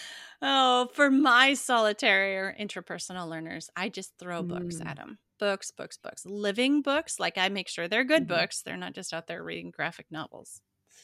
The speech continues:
Speaker 1: I have a thing for gra-, against graphic
Speaker 2: <laughs>
Speaker 1: novels. <laughs> It's like, "Is this even learning?"
Speaker 2: <laughs>
Speaker 1: Uh, and primary resources of what my older kids use, um,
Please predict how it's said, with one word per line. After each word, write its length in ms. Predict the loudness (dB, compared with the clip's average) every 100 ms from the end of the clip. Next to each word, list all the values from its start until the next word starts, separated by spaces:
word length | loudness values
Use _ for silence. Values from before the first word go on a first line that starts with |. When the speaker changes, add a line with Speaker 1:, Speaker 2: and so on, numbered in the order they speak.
| _ _ _
Speaker 1:
I 40 | -20
have 140 | -20
a 40 | -16
thing 440 | -12 -12 -12 -18 _
for 120 | -6
gra-, 240 | -6 -6 -12
against 340 | -12 -10 -2 -2
graphic 280 | -2 -16 -8
Speaker 2:
<laughs> 40 |
Speaker 1:
novels. 600 | -4 2 2 2 -2 -12 -16
<laughs> 160 | -20 -18
It's 120 | -16
like, 100 | -8
"Is 160 | -6 -6
this 180 | -8 -6
even 260 | -6 -6
learning?" 360 | -6 -6 -6 -6 -6 -10 _
Speaker 2:
<laughs> 80 | -10 -8 -8 -8 -8 -8 -10 -8
Speaker 1:
Uh, 380 | 4 8 8 6 6
and 140 | 2
primary 400 | 4 4 4 2
resources 760 | 0 -2 -2 -4 -4 -6 -8 -4
of 240 | -2 -2 -4
what 340 | -10 -2 0 0
my 220 | -4 -2
older 200 | -2 -4
kids 320 | -2 -2 -2 -2
use, 320 | -6 -4 -6
um, 240 | -6 -6